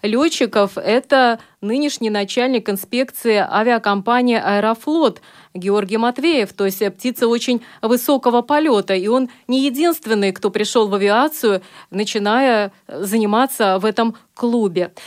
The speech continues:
Но этот клуб послужил началом и, э, собирания вот этой коллекции, которая сейчас уникальна в нашем регионе. Вот один из первых экспонатов, мне кажется, это очень интересная история,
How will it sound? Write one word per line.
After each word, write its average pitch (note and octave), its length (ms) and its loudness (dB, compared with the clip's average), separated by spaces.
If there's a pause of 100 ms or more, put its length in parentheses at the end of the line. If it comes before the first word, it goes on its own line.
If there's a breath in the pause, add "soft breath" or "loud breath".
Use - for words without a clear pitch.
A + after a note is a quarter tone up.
(160 loud breath)
Но C4 180 4
этот B3 240 0
клуб D4+ 520 -2
послужил A#3+ 720 -2
началом B3+ 720 0
и, B3+ 360 -4
э, G3+ 680 -4
собирания A#3 580 2
вот G#3+ 160 0
этой A#3 180 0
коллекции, A#3+ 680 0
которая G3+ 340 -2
сейчас G3+ 420 -4
уникальна G#3 720 0 (220 loud breath)
в G3+ 160 -2
нашем G#3 500 -2
регионе. G#3+ 840 2 (240 loud breath)
Вот F#3+ 120 -6
один G#3+ 220 0
из A#3+ 80 -2
первых A3 460 0
экспонатов, A3 840 0
мне G#3 140 -2
кажется, A3 280 -4
это A#3 120 -2
очень A3+ 280 -2 (220 loud breath)
интересная G#3+ 800 0 (100)
история, G#3+ 640 2